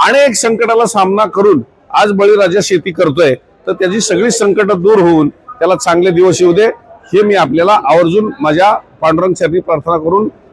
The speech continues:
मी आमच्या बळीराजाला सुखी करण्यासाठी विनंती करतो. आज आपण पाहतोय की गाडी इतक्या स्पीडनी चाललेली आहे, माल भरला जातोय आणि हा माल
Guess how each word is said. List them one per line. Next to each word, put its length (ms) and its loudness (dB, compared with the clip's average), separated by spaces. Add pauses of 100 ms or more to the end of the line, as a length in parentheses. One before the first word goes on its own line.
(120)
मी 80 -2
आमच्या 260 0
बळीराजाला 600 0 (360)
सुखी 280 -4
करण्यासाठी 420 0
विनंती 400 2
करतो. 280 -2 (540)
आज 220 2
आपण 260 0
पाहतोय 460 0
की 400 -10
गाडी 560 0 (300)
इतक्या 360 -4
स्पीडनी 460 -2
चाललेली 480 0
आहे, 100 0
माल 240 0
भरला 340 2
जातोय 360 2 (480)
आणि 200 -2
हा 240 0
माल 300 2